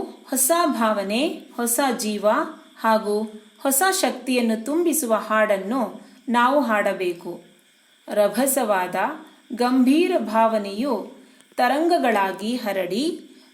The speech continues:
ವೀರಧ್ವನಿಯು ಏರಬೇಕು ಎಂದಿದ್ದಾರೆ. ನಮ್ಮಲ್ಲಿರುವ ಜಾತಿ, ಕುಲ, ಮತ, ಧರ್ಮ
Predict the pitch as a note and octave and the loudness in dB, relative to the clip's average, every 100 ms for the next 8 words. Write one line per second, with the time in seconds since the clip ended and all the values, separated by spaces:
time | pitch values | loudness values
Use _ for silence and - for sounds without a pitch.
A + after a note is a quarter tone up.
0 | - C4 F4 F#4 A#3 A3+ A3 G#3 G3+ G3 | -2 2 4 4 2 2 2 0 -2 -4
1 | G#3+ - - G#3 C4+ D#4 A3+ G#3 G3+ A3+ | -6 -12 -6 0 4 4 4 0 -2 -6
2 | D#4 B3+ G3+ G3 F3+ F3+ F3 F3 - _ | -4 -4 -4 -6 -6 -6 -6 -8 -14 _
3 | _ _ _ _ _ _ _ _ _ - | _ _ _ _ _ _ _ _ _ 0
4 | B3 A#3+ A#3 G#3+ G3 F#3+ G3 A#3+ F4+ - | 2 4 4 2 0 0 2 2 0 -6
5 | - - - A#3 A3 G#3 - A3 D#4 - | -20 -20 -6 0 2 2 -2 -4 -4 -6
6 | - - A3+ G#3 G#3+ D4+ - - G#3+ G#3 | -10 -2 2 4 2 -2 -8 -4 -2 -2
7 | G#3 G#3 B3+ - - G#3+ A3 G#3 | 0 0 -2 -8 -4 0 0 0